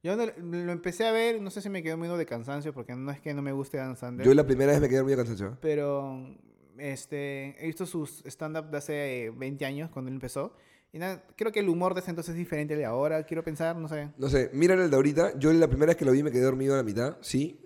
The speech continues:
Speaker 2: Y le di una chance de vuelta. Y lo volví a ver y me alucinó. Me
Speaker 1: ¿Sí?
Speaker 2: pareció, puta, espectacular, sí.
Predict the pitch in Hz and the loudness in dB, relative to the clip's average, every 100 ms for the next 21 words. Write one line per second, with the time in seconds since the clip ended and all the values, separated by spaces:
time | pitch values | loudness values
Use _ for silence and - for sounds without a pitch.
0 | - - 117 113 110 110 107 110 113 127 | -20 -6 -2 -2 -2 -2 -2 -2 0 2
1 | 131 127 131 127 113 98 87 87 _ - | 0 0 -2 0 0 -2 -4 -12 _ -10
2 | 107 98 95 107 120 131 131 107 104 104 | -6 -4 -4 0 2 2 0 -8 -8 -6
3 | 98 95 98 - 101 104 90 _ _ _ | -6 -6 -6 -10 -10 -10 -12 _ _ _
4 | - 110 107 101 - 120 131 131 - 127 | -10 -4 -4 -4 -2 2 2 0 -6 -10
5 | - 101 - 98 101 - 92 82 - _ | -8 -8 -6 -6 -8 -10 -8 -8 -12 _
6 | - 92 | -10 -10